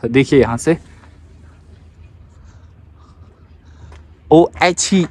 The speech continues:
inspection car और Irkan, जैसा कि यहाँ पे आप देख रहे होंगे। और यहाँ से आप देखिए, ये देखिए टायर इसके same ही जैसे मतलब tracks के ऊपर चलते हैं।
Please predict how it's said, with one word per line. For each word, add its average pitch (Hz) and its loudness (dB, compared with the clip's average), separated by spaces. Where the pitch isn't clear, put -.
inspection 151 -2
car 95 0
और 117 0
Irkan, 147 0
जैसा 143 0
कि - -6
यहाँ 135 -2
पे 139 0
आप 135 2
देख 131 0
रहे 131 0
होंगे। 156 0
और 139 2
यहाँ 160 2
से 156 -2
आप 123 2
देखिए, 120 -4
ये 139 4
देखिए 135 2
टायर 143 2
इसके 156 -2
same 156 2
ही 170 4
जैसे 139 0
मतलब 139 0
tracks 131 0
के 151 2
ऊपर 143 0
चलते 139 0
हैं। 175 2